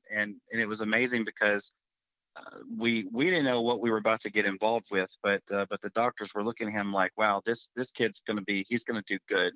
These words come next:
He's gonna be a great candidate for what we do here." And, and sure enough, I mean, by the next day, you know, twenty-four hours later, we had a full schedule of therapy. And I think, what, Tiffany, like, six or eight goals that he had to meet,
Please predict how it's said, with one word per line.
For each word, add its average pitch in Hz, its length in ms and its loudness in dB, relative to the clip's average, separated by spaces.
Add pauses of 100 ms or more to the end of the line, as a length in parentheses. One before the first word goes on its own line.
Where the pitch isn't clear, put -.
(120)
He's 110 200 -6
gonna 110 160 -2
be 101 120 -2
a 98 60 0
great 101 280 -2
candidate 101 460 -2
for 101 100 -6
what 98 160 -2
we 98 160 -4
do 104 200 -2
here." 98 280 -4 (560)
And, 101 360 2 (140)
and 104 160 -2
sure 131 260 0
enough, 117 360 2
I 104 100 2
mean, 101 260 0
by 107 200 4
the 104 140 0
next 117 320 0
day, 110 420 2
you 107 100 -10
know, 101 120 -2 (140)
twenty-four 123 380 0
hours 107 320 -2
later, 113 280 2
we 110 140 -4
had 113 140 0
a 98 60 -8
full 110 240 -2
schedule 107 460 -2
of 98 140 -4
therapy. 107 420 4 (380)
And 107 280 4
I 104 80 4
think, 113 280 0
what, 113 200 0
Tiffany, 110 320 -2
like, 98 180 2
six - 320 -4
or 85 100 0
eight 120 240 0
goals 110 680 0
that 107 220 4
he 120 100 0
had 117 220 4
to 107 100 -2
meet, 117 300 0